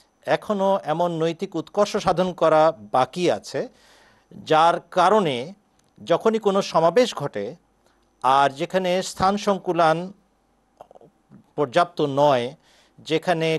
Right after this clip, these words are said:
কষ্ট করতে হয়, যেখানে নিজেদের মাঝে কষ্ট এবং, আহ, সুখ ভাগ করে নিতে হয়, সেখানে কিভাবে আচরণ করা উচিত একজন মোমেন মুসলমানের, সেক্ষেত্রে ঘাটতি দেখা দিয়েছে বা সেই আচরণের ভিতরে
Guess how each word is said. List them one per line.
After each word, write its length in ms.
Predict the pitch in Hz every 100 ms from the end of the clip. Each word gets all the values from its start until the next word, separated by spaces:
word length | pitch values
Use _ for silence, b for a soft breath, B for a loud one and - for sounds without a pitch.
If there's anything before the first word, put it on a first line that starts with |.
| 151
কষ্ট 320 | 185 - 233
করতে 340 | 214 165 -
হয়, 360 | 127 127 120 196 - b b b
যেখানে 720 | - 160 175 180 165 160 160 175 _ _ _
নিজেদের 340 | 139 139 165 175
মাঝে 440 | 165 160 175 165 165
কষ্ট 340 | 165 160 - 180
এবং, 580 | 175 156 160 156 160 160 b b b
আহ, 520 | - 135 135 131 143 -
সুখ 400 | - 202 165 135
ভাগ 260 | - 180 -
করে 200 | 214 202
নিতে 240 | 151 147
হয়, 320 | 123 135 127 185 b b b
সেখানে 720 | - - 220 - 247 240 233 220 -
কিভাবে 480 | 226 214 233 214 208
আচরণ 400 | 147 - 180 170
করা 220 | 165 147
উচিত 280 | 147 160 160
একজন 260 | 127 143 139
মোমেন 280 | 139 147
মুসলমানের, 560 | 139 139 147 135 123 147 - b b _
সেক্ষেত্রে 520 | - 202 202 208 202
ঘাটতি 500 | - 180 185 233 226
দেখা 260 | 156 143
দিয়েছে 500 | 135 131 127 - 180 220
বা 340 | 120 139 139
সেই 300 | 147 - 175
আচরণের 500 | 180 143 - 180 196
ভিতরে 440 | 185 175 170 165